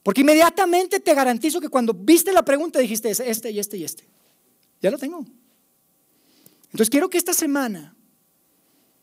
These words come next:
se cuestionen si el ritmo que llevan en su vida tiene una relación o está conectada con la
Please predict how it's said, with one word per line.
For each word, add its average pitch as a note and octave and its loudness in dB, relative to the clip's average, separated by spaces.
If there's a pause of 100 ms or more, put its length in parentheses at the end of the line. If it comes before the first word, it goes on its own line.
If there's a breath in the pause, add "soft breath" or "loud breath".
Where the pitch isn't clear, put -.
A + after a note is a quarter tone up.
(240)
se B3 0
cuestionen A#3+ -4 (1800 soft breath)
si - 4
el B3+ 4
ritmo F#4+ 0
que C#4 -8
llevan G#3+ -2 (840)
en A#3 2
su A#3 -4
vida G#3 -6 (1000)
tiene D#4 0
una F4+ 0
relación C4 -2
o A#3+ 0
está B3+ -6
conectada A#3+ -6
con F3 -12
la E3 -12